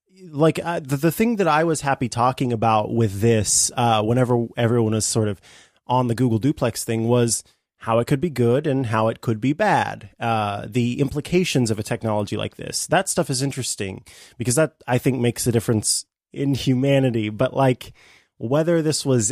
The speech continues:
edited in its first beta or alpha version for a, um, a, a demo before a crowd, I don't, I don't think it makes much of a difference in the end.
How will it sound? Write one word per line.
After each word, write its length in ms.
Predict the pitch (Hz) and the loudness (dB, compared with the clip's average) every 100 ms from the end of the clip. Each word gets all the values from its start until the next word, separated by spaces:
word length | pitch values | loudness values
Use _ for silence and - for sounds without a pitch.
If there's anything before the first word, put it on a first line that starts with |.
| - | -2
edited 460 | 143 147 143 143 135 | 0 2 2 2 4
in 100 | 123 | 0
its 300 | 113 - - | -2 -4 -4
first 640 | - 139 131 - - - | 0 0 0 -4 -8 -2
beta 580 | 131 135 131 127 123 113 | 0 2 2 2 2 0
or 120 | 120 - | -2 0
alpha 340 | 123 135 143 | 0 2 2
version 840 | 113 113 131 131 113 127 123 123 113 - _ | 2 2 2 2 2 2 2 0 -2 -12 _
for 560 | - 131 123 123 120 117 135 | -8 -2 2 2 0 -2 0
a, 600 | 127 120 113 110 104 92 - | 2 2 0 -2 -6 -10 -2
um, 680 | 113 107 101 98 107 104 - | 0 0 -2 -6 -10 -16 -6
a, 220 | 123 110 107 | -4 -4 -6
a 120 | 120 | -10
demo 540 | 104 104 135 135 139 131 | -10 -8 -2 2 2 2
before 460 | 120 - 131 120 | -2 -2 2 2
a 60 | 107 | 0
crowd, 880 | - - - 151 151 117 110 107 110 _ _ _ _ _ _ _ _ - | -8 -16 -4 0 2 2 2 -2 -6 _ _ _ _ _ _ _ _ -8
I 100 | 143 | -4
don't, 220 | 185 196 - - - - - - | -2 -4 -10 -12 -12 -16 -16 -4
I 100 | 147 | 0
don't 160 | 170 | 2
think 140 | 165 143 | 2 4
it 60 | |
makes 220 | 147 143 | 2 2
much 200 | 139 135 | 0 0
of 60 | 113 | 0
a 40 | |
difference 480 | 98 123 - 120 104 | 0 -2 0 0 2
in 80 | 107 | 0
the 160 | 104 101 | 0 -2
end. 340 | 95 95 | -4 -8